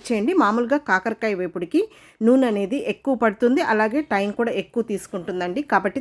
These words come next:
తక్కువ నూనెతో ఈజీగా చేసే మెథడ్‌లో నేను చేశాను. ఎలా చేసుకోవాలో చూసేద్దామండి. ముందుగా ఇక్కడ నేను ఒక అర కేజీ కాకరకాయని శుభ్రంగా కడిగేసేసుకొని పైన చెక్కు తీయకుండా ఇలా రౌండ్గా కట్ చేసేసానండి. ఇప్పుడు ఇందులో ఒక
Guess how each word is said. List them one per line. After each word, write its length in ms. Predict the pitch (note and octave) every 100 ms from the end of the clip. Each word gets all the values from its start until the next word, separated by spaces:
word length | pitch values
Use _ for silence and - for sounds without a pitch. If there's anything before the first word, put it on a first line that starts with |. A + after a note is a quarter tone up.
| B3+
తక్కువ 280 | A3 - C#4
నూనెతో 320 | B3 G#3+ G#3 F#4 B3+ A#3
ఈజీగా 340 | A3+ B3 A3+ G#3
చేసే 200 | F#3 D#4 A#3+
మెథడ్‌లో 360 | F3 G3 F#3+ D#4
నేను 160 | G#3 F3 F3+
చేశాను. 420 | F3 G3 F3+ F#4 - - - A3
ఎలా 140 | A3 A3
చేసుకోవాలో 420 | G3 - G3+ G3 F#4+ A3+
చూసేద్దామండి. 640 | G3 G#3+ F3 F#3+ F#3 C#4+ F#4+
ముందుగా 260 | A#3 B3 B3
ఇక్కడ 160 | G#3 G#3 F#3+
నేను 60 | F3+ C4+ B3+
ఒక 100 | F#3 F#3
అర 80 | G3 G3+
కేజీ 220 | A3 A3+ A#3+
కాకరకాయని 520 | F3 G3+ F#3+ F3+ G#3+ C4
శుభ్రంగా 420 | G3 E3 F#3+ G#3 G#3
కడిగేసేసుకొని 760 | F3+ F3 F3 F3+ E3+ - G#3 G#4+ - - - -
పైన 240 | G#3+ B3 A3+ -
చెక్కు 220 | F3 A3 G#3+
తీయకుండా 340 | F3 F#3 C4+ E4
ఇలా 140 | F#3+ E3+
రౌండ్గా 400 | F3+ G3+ G3 D#4 -
కట్ 160 | F3+ -
చేసేసానండి. 680 | F#3+ G3 F3 F#3 E3+ F3 D#4 A#4 - - B3+
ఇప్పుడు 220 | A#3 D4 A#3+
ఇందులో 240 | G#3 C#4 G4+
ఒక 120 | A#3